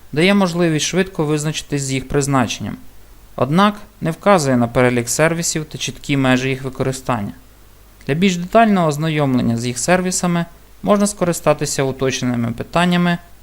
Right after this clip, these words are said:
які розглядалися в минулій темі. У свою чергу, промислові мережі рівня датчиків можуть бути віднесені до підрівня датчиків виконавчих механізмів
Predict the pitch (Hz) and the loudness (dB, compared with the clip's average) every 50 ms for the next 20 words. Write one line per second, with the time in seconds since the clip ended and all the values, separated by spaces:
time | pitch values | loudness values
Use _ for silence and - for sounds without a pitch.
0 | - - - - - 202 196 185 170 160 147 131 131 131 127 131 127 - 135 135 | -12 -12 -4 0 2 2 4 2 2 0 0 2 2 2 2 2 0 0 -2 0
1 | 139 139 127 123 120 120 123 131 127 - 139 127 117 113 123 - - - - - | 0 0 0 0 0 0 -2 -4 -4 -4 -4 -2 -2 -4 -8 -10 -16 -20 -20 -20
2 | - - - - - - - - - - - - - - - - - - - - | -20 -20 -20 -20 -20 -20 -20 -20 -20 -20 -20 -20 -20 -20 -20 -20 -20 -20 -20 -20
3 | - - - - - - 185 208 240 262 254 254 - 196 190 175 147 131 127 - | -20 -18 -14 -12 -8 -2 2 4 4 4 4 4 4 4 4 4 4 2 2 0
4 | 143 139 139 147 143 - 185 196 190 175 170 170 170 175 175 156 151 160 165 165 | 0 0 0 -2 -2 0 2 2 2 4 4 4 4 4 4 2 0 -2 -2 0
5 | 156 151 143 139 143 170 196 202 - - - - - 127 127 127 - - - - | 0 0 0 0 2 2 2 0 0 -4 -10 -8 -8 -8 -8 -8 -12 -16 -20 -20
6 | - - - - - 180 208 226 214 202 196 208 208 - 175 160 156 139 143 139 | -20 -20 -20 -8 -4 -2 0 2 2 2 2 2 2 2 -2 -4 -2 -2 0 0
7 | 135 131 - - 131 131 127 123 127 123 - 123 120 127 127 127 123 123 120 120 | 0 0 0 0 0 2 2 2 0 -2 -4 -4 -2 0 2 2 4 4 2 2
8 | 113 123 123 120 117 - - - - 117 110 - - - - 131 127 - 135 127 | 4 2 2 2 0 -4 -8 -8 -8 -8 -8 -10 -14 -12 -10 -10 -6 -2 0 0
9 | 127 120 113 117 113 123 131 127 - - 127 147 175 185 180 185 190 190 180 | 2 0 0 -2 -6 -8 -8 -10 -6 -6 -4 -2 -2 0 0 0 0 -2 -2